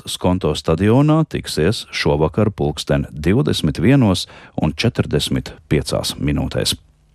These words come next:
Par laikapstākļiem. Rīgā šobrīd gaisa temperatūra plus deviņi grādi. Pūš mērens dienvidrietumu vējš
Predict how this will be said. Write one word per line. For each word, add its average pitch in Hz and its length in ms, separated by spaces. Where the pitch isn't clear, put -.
Par 170 200
laikapstākļiem. 90 1040
Rīgā 110 460
šobrīd 87 560
gaisa 120 320
temperatūra 139 680
plus - 480
deviņi 82 640
grādi. 76 480
Pūš 71 340
mērens 80 600
dienvidrietumu 87 840
vējš 127 400